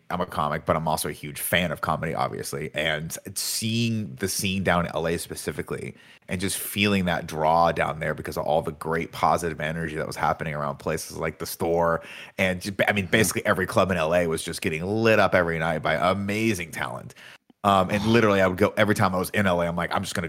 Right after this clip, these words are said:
Speaker 1: I'm, I mean, I'm gonna hook up with my friends that are comics down there and just, and just experience the whole thing." Seeing that come to a grinding halt almost overnight is, like, heartbreaking for me.
Speaker 2: It was brutal.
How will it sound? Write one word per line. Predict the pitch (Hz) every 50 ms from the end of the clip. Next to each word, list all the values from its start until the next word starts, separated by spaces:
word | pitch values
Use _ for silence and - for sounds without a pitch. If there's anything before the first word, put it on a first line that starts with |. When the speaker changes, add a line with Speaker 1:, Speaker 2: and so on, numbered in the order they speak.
| -
Speaker 1:
I'm, | - 90 87 78 -
I | 87
mean, | 87 85
I'm | 85 80 78
gonna | - 92 82
hook | 78 87 - 82
up | 80 -
with | 85
my | 85 80
friends | - - 85 82 78
that | 71
are | 71
comics | - 80 82 78 82 -
down | 80 76 76
there | 78 78
and | 76 76
just, | - 85 87 -
and | - 87 82
just | 90 - - - _ -
experience | - - - - - 135 120 110 104 95 92 -
the | - 85
whole | 82 78
thing." | - - 107 90 80 80 - - - - - _ _ -
Seeing | - 135 147 151 139 120
that | 113 113 113 110 -
come | - 117 107 104 95
to | - 104 -
a | 87
grinding | 87 90 87 92 87 87 95 92 90 76
halt | - 95 90 82 - - _ _ -
almost | - 113 110 113 - - -
overnight | 98 90 - 80 73 73 78 78 76 76 67 - - - _ _ _ _ _ _ _ -
is, | 92 90 78 80
like, | 82 78 - -
heartbreaking | - - - - - - - 95 90 - - - 78 - - - - -
for | - -
me. | 71 65 - - - - _ _ _ _ _ _ _ _ _ _ _ _ _ -
Speaker 2:
It | 120
was | 117 101 92
brutal. | - 101 101 101 92 87